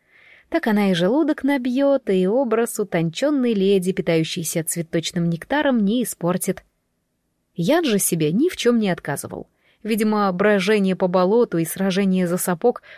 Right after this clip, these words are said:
помогли как следует нагулять аппетит. «Так,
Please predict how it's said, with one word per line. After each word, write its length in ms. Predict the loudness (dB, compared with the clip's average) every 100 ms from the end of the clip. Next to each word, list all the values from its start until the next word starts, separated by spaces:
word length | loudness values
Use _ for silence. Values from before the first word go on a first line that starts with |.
| -6
помогли 440 | 0 2 2 2
как 200 | 2 -2
следует 460 | 0 0 2 2 2
нагулять 420 | 0 2 2 0
аппетит. 520 | -2 -4 -4 -6 -8 _ _ _ _ _ _ _ _ _ _ _ -4
«Так, 500 | 0 2 0 -4